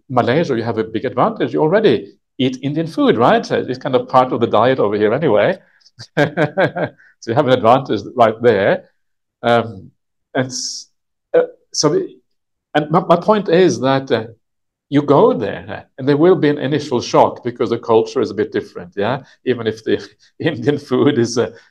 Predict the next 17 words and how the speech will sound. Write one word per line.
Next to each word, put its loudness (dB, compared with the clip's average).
somewhat 0
similar, -2
uh, -8
uh, 2
but 2
it 4
won't 2
be 2
long -6
before 0
you 0
feel -2
you're 0
part -2
of -4
that -8
society. -12